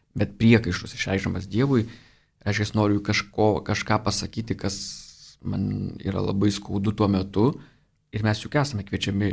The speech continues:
Dievui atnešti visą savo gyvenimą, ne tik tai džiaugsmus, ne tik tai prašymus, reikalavimus, bet ir tuos skaudulius, tuos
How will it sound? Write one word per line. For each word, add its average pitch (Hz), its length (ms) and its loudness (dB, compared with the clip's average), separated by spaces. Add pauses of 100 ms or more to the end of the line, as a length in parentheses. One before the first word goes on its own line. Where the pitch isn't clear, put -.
(200)
Dievui 104 400 4
atnešti 101 480 -2
visą 101 260 -2
savo 98 240 0
gyvenimą, 98 400 2
ne 101 80 0
tik - 220 -6
tai 107 160 4
džiaugsmus, 104 680 2
ne 101 140 0
tik 110 160 -4
tai 101 160 2 (480)
prašymus, 107 480 4
reikalavimus, 98 680 2 (440)
bet 107 300 -4
ir 98 80 2
tuos - 320 -2
skaudulius, 110 760 2
tuos - 200 -16